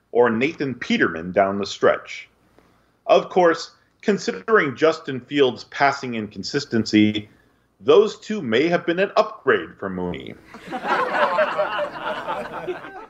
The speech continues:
The Ravens are welcoming J K Dobbins back to their practice facility this week as he continues his recovery from arthroscopic knee surgery. Ah, great. Just what Baltimore doesn't need right now.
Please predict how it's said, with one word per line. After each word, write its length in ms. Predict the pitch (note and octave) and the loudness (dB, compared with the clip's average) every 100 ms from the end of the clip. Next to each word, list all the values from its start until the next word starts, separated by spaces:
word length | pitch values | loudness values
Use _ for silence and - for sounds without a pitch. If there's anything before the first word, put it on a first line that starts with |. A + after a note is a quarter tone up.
| F#2+ | -2
The 120 | A#2 | 2
Ravens 420 | A#2+ C3+ C3+ B2+ | 4 4 2 0
are 100 | B2 | 0
welcoming 600 | A#2+ C3 C#3+ C#3+ C3 A#2+ | 4 4 2 -4 -6 -10
J 240 | - C3+ C#3+ | 2 2 2
K 300 | - D#3 A#2 | -2 -4 -2
Dobbins 560 | G#2 B2 D3+ A#2+ A2 | 2 4 4 0 -2
back 280 | - A#2 A#2 | 2 2 2
to 40 | A#2 | -4
their 120 | A2 | -4
practice 420 | - A#2+ A2+ A2+ | 0 -2 -2 -10
facility 540 | - A2 - A#2+ A2+ G#2+ | -14 -8 0 0 2 2
this 260 | G#2+ - | 2 2
week 260 | B2+ D3+ - _ _ - | 0 0 -6 _ _ 0
as 160 | B2 | 2
he 80 | - | 2
continues 580 | F3+ F3+ F3 G3 F#3+ F3+ | -2 -2 -2 -4 -4 2
his 200 | F3+ E3+ | 0 2
recovery 480 | E3 - D3 C#3 C3+ | -2 2 2 2 0
from 180 | C3 C3 - | -2 -6 2
arthroscopic 840 | D#3 - F3 - - C3 - - | 2 2 -4 -2 2 2 2 -4
knee 220 | A2 B2 | -6 -6
surgery. 600 | A#2+ - B2+ - F#2 B1+ - _ _ _ _ _ _ _ _ _ _ - | -4 0 0 0 -8 -10 -12 _ _ _ _ _ _ _ _ _ _ -4
Ah, 260 | G2 D3+ - - - | 2 2 0 -8 -12
great. 420 | F2+ A2+ - - | -4 -2 -2 -2
Just 240 | A3+ A#3+ | 0 2
what 180 | B3+ - | 2 4
Baltimore 600 | C#3+ D3+ C#3+ C#3+ A#2+ A2 | 4 4 2 0 0 0
doesn't 460 | - D#3+ G#3 D3+ C3 | 2 4 4 0 -8
need 200 | A2+ G2 | -8 -4
right 240 | F#2+ F#2 | -2 -2
now. 360 | F2+ D2+ A1+ - | -2 -2 -2 -4